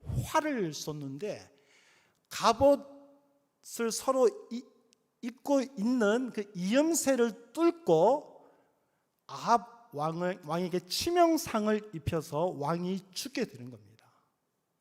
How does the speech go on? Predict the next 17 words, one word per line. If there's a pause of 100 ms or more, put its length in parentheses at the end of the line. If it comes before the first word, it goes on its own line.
(360)
사랑하는
여러분, (440)
아합
왕은요, (600)
병사의
갑옷을
입고
나가면 (240)
아람
군대가
나를
공격하지 (180)
않을
거다라고
생각을
했나
봅니다.